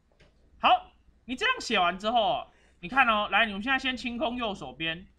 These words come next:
你现在看右边是不是空着的？好，你执行完这串语法之后，你是不是看到右手边多了一个 at score 的 function？好，接着你 at score，你把它，你输入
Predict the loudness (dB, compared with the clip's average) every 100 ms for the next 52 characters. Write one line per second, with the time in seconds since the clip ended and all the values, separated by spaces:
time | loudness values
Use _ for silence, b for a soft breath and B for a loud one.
0 | _ _ _ _ -2 2 4 4 0 -2
1 | -2 -6 -8 -6 -4 -4 -8 -8 -12 _
2 | _ _ _ _ _ 4 4 4 -4 -6
3 | -6 -4 -2 -4 -4 -6 -4 -4 -6 -2
4 | -2 -2 0 0 0 -8 _ _ -14 -6
5 | -4 -2 0 0 -2 -4 -6 -6 -12 -10
6 | -12 -10 -10 -6 -6 -8 -10 -12 -12 _
7 | _ -4 -2 -4 -12 -4 -2 -2 -4 -8
8 | -10 -10 -6 -4 -6 -12 -14 -16 _ _
9 | _ _ -20 _ _ 0 2 2 0 2
10 | 4 2 0 -4 -4 0 2 2 0 _
11 | _ _ -18 -10 -4 0 0 0 2 4
12 | 2 -2 _ _ -16 -10 -4 -2 -2 -4
13 | -8